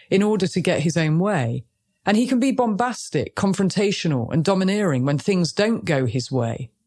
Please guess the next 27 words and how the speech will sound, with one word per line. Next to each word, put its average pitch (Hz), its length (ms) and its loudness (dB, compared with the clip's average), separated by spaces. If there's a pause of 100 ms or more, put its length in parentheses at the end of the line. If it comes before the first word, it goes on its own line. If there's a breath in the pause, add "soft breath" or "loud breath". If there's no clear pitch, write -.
(840)
And 208 120 2
it 226 100 0
served 285 400 0
him 240 220 2
well 156 500 0
on 180 120 2
a 175 60 2
superficial 185 640 0
basis 185 760 -2
to - 140 -2
date. 147 600 -2 (1080)
Now, 226 120 2
he's 277 180 2
been 254 180 2
called 220 360 0
confident, 147 680 -2 (480)
arrogant, 190 720 0 (720)
and 196 160 2
that 185 80 2
he 202 140 0
knows 208 280 2
no 180 180 0
boundaries 147 760 0
and 160 140 2
loves 147 220 -2
the 156 80 -2
limelight. 160 800 -2